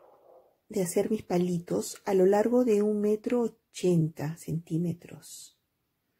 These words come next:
Me ha salido veinticinco centímetros de largo. Por otro lado, con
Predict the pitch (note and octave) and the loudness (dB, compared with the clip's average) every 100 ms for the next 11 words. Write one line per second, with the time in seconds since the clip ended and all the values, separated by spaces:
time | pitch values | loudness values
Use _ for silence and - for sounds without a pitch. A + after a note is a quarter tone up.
0 | _ _ _ _ _ _ _ F3+ A3+ A3 | _ _ _ _ _ _ _ -2 -2 -2
1 | G3+ G#3 G#3+ A3 A#3+ - _ _ _ _ | 0 2 4 4 2 -2 _ _ _ _
2 | _ _ F#3 F3+ F3 A3 A#3 B3 F3+ F3 | _ _ 0 0 -2 -2 0 0 0 2
3 | F3+ F3+ F3 F3+ C#3+ - - - C3+ _ | 2 2 0 2 0 -2 -6 -14 -20 _
4 | _ _ _ _ _ _ _ _ _ _ | _ _ _ _ _ _ _ _ _ _
5 | _ _ - - _ _ _ _ _ _ | _ _ -20 -20 _ _ _ _ _ _
6 | G3+ B3+ C#4+ C4 A#3+ A#3 A#3+ C#4 - _ | 2 4 6 6 6 4 2 0 -2 _
7 | _ - G#3+ A3 | _ -2 0 0